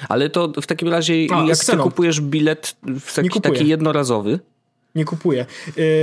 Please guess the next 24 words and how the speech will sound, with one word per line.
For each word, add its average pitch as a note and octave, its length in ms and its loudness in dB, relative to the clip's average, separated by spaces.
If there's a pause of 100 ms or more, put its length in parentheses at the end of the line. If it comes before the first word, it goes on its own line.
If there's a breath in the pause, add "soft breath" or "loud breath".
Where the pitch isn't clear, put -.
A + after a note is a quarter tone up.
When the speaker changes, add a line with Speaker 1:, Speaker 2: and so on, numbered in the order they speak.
(120)
Speaker 2:
E, D3 60 0
zawsze F3 680 0
używam, D3+ 760 0
e, C#3 180 0
karty, D3 460 -2
przykładam D3 420 0
kartę, C#3 440 0
bo C#3+ 120 -2
to D3 140 -2
jest, C#3 160 2
Speaker 1:
Okej. D#2+ 160 0 (280 loud breath)
Speaker 2:
jak D#3+ 120 2
przykłada F#3 380 0
się - 120 -2
kartę, F#3 300 -4
to F3+ 80 0
już E3 60 -2
też - 140 -4
mówiliśmy C#3+ 380 -2
kiedyś, C#3 200 -2
że D3+ 100 0
jak D3 100 0
przykładasz F#3+ 400 0
kartę, G#3+ 500 0